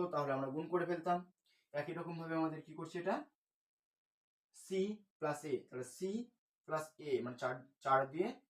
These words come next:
ছয়। দেখতে পাচ্ছি খুব সু-, খুব কম সময়ের মধ্যে কিভাবে মানে দেখছি আর আনসার কিন্তু হয়ে যাচ্ছে, দেখছি আর আনসার হচ্ছে। এরপরে আমরা, আহ, সা-, ছয় নম্বর অঙ্কটা দেখব। ছয় নম্বর, x is to y এর মান রয়েছে দুই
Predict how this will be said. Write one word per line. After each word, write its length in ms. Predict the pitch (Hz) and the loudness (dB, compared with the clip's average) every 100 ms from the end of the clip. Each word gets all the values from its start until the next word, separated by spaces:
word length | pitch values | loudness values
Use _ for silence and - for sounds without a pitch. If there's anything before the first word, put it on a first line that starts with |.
| _ - | _ -14
ছয়। 220 | - 113 110 _ _ _ _ _ _ - | -8 -8 -10 _ _ _ _ _ _ -10
দেখতে 200 | 170 175 185 | 2 4 6
পাচ্ছি 240 | 190 - 185 - _ - | 4 2 -2 -2 _ -8
খুব 120 | 175 - | -8 -10
সু-, 160 | - - - - | -20 -20 -20 -10
খুব 120 | 175 - | -8 2
কম 120 | 175 175 | 2 2
সময়ের 240 | 185 185 180 | 4 4 4
মধ্যে 180 | 175 175 | 2 2
কিভাবে 320 | 180 180 170 175 - _ _ _ _ _ 131 | 2 4 4 2 0 _ _ _ _ _ -4
মানে 140 | 131 131 117 | -2 -2 2
দেখছি 280 | 170 175 - 226 | 4 4 6 8
আর 80 | 196 | 8
আনসার 220 | 180 180 170 | 6 0 0
কিন্তু 140 | 160 | 2
হয়ে 140 | 156 135 | 4 4
যাচ্ছে, 200 | - - 151 | 2 -6 -2
দেখছি 200 | 180 - 202 | -2 6 8
আর 60 | 165 | 8
আনসার 220 | 160 147 | 4 -4
হচ্ছে। 220 | 127 - 120 - _ - _ _ _ - | -6 -12 -14 -18 _ -20 _ _ _ -16
এরপরে 280 | 156 - 180 165 | -16 -10 -6 0
আমরা, 200 | 156 147 147 - - | 4 6 6 2 -4
আহ, 160 | 135 131 123 | -4 -4 -4
সা-, 200 | 135 135 - | -4 -4 -8
ছয় 160 | - 147 | -6 -2
নম্বর 160 | 156 160 | -2 -2
অঙ্কটা 240 | 151 156 156 | -4 -6 -6
দেখব। 180 | 147 135 120 120 _ - _ _ _ | -6 -6 -6 -8 _ -20 _ _ _
ছয় 160 | - 143 | -4 2
নম্বর, 220 | 160 170 - - 156 180 | 2 2 -4 -6 2 2
x 40 | 180 160 | 2 -6
is 80 | - | -12
to 60 | 170 135 127 | -6 4 4
y 40 | 120 - 135 | 4 -6 -10
এর 80 | 143 | -6
মান 120 | 143 147 - | -4 -6 -8
রয়েছে 240 | 131 135 147 139 _ _ _ _ 120 | -16 -14 -16 -18 _ _ _ _ -14
দুই 180 | 143 | -8